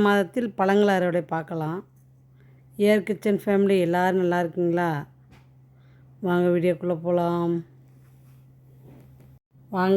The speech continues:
இன்னைக்கு வந்து எலுமிச்சம்பழம் அறுவடை பண்ணலாங்க. வெயில் நேரத்துக்கு நம்மளுக்கு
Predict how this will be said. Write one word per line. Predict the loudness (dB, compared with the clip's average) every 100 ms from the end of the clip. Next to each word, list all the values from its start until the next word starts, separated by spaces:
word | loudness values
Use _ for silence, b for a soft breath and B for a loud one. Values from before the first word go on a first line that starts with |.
| 2
இன்னைக்கு | 2 0 0
வந்து | 0 0
எலுமிச்சம்பழம் | 0 0 -2 -2 0 0 0 -6 _ -20 -6
அறுவடை | -2 -2 -2
பண்ணலாங்க. | -6 -4 -4 -8 -12 -18 -20 -20 -20 -20 -20 -20 -20 -20 -20 -20 -20 -20 -20 -20 -20 -20 -20 -20 -20 -20 -20 -20 -20 -20 -20 -20 -20 -20 B B B B B B -4
வெயில் | -4 0 2 4 4
நேரத்துக்கு | 2 -2 -8 -2 0
நம்மளுக்கு | 2 0 -2